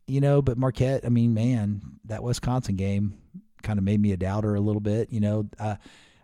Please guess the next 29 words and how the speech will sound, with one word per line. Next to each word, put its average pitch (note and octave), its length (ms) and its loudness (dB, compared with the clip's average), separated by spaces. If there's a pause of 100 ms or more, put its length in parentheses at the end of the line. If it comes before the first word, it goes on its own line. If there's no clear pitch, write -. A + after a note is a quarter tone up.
(260)
I, F#2+ 200 -14
I - 80 0
don't G#3 100 8
know. G#3+ 240 8
I A2 80 -4
mean, C#3+ 140 2
those F#3 200 6
are A3+ 60 -2
the G#3+ 80 -2
teams A#3 420 2
right A2 160 -2
now C3+ 300 0
that G#2+ 140 0
kinda B2 260 -2
look A2 220 0
like G#2+ 140 -4
they A2+ 100 -2
have A#2 220 0
all A2+ 120 0
the F#2 100 -4
pieces G2+ 680 -2
to - 120 -4
me, G2 400 -2
Arizona, A2 560 2
uh, A2 200 -4
and G#2+ 120 -4
Baylor, A#2+ 400 2 (220)
Connecticut, A2 460 -2
Arizona, G2 640 -2